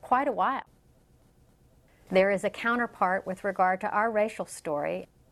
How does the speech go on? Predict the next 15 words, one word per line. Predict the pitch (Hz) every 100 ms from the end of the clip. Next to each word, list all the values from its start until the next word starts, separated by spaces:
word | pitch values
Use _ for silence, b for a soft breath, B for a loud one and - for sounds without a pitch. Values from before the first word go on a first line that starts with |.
| _ _ _ - -
Homeowners | 208 208 202 202 -
associations, | 190 196 196 196 185 190 - 190 190 190 - B B
school | - - 214 208
districts, | 196 202 - - 190 - - - b b -
unions, | 190 214 196 175 185 202 - B B B
all | 196 214
excluded | 240 - - - 285 311 160 147 175 - 208
very | 196 226 285
blatantly | 240 262 294 196 - 160 156 160 -
people | 226 220 208
of | 196
color | - 233 180 160 B B
for | - 254 247
economic | 254 254 233 214 233 247
advantage. | 185 - 127 - - -